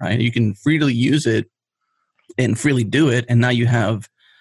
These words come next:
different licensing options like business source licensing, or, you know, I think it's called zero license or something like that. There's a couple different options now that sort of enable you to do what Sentry has, which is done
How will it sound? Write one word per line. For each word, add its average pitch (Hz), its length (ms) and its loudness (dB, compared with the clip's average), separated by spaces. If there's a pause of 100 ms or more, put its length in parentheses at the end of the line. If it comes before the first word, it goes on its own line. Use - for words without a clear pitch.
(180)
different 117 300 0
licensing 123 420 0
options 110 380 -2
like 101 200 -2
business 117 300 0
source 104 240 -4
licensing, 110 720 0
or, 101 360 -2 (340)
you 110 80 0
know, 85 140 -2
I 107 80 0
think 107 180 -2
it's 113 140 -4
called 107 240 -4
zero 123 180 2
license 117 480 2
or 117 60 0
something 117 180 0
like 113 120 0
that. 110 100 0
There's 120 160 2
a 131 40 0
couple 165 280 -2
different 120 400 -2
options 123 420 -2
now 110 200 0
that 107 200 -2 (380)
sort 160 180 -2
of 127 80 0
enable 123 340 2
you 117 200 2
to 113 340 0
do 117 240 -2
what 113 120 -2
Sentry 127 320 -2
has, 113 280 -2
which 110 180 -4
is 110 140 0
done 110 320 0